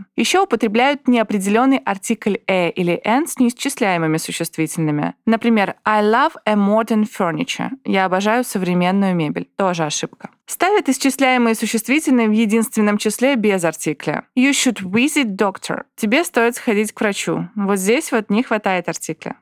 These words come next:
Если существительное употребляется с прилагательным, то артикль ставится перед прилагательным.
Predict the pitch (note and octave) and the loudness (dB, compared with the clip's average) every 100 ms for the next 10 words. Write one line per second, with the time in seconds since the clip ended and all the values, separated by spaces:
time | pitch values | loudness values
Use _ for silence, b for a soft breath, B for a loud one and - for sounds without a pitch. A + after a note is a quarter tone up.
0 | _ A#3+ E4 F4+ C#4 A#3+ B3 - C#4 D4 | _ 0 2 0 0 0 -2 -2 -2 2
1 | A#3 G#3 G#3 G#3 G#3 A3+ A#3+ G3 - A#3 | 2 2 0 -2 0 0 0 -4 -2 0
2 | A3+ F#3 F3 E3+ G#3 A#3 D#4 C4+ A3 F#3 | 0 2 0 -2 0 2 2 2 2 0
3 | - C4+ C#4 A3+ - A3 A3+ - B3+ B3+ | -2 -4 -2 -2 0 0 0 -2 -2 0
4 | G#3 E3 - D#3 D#3 D3+ D3+ - D3+ - | 0 -2 -2 -2 -2 -2 -4 -6 -6 -6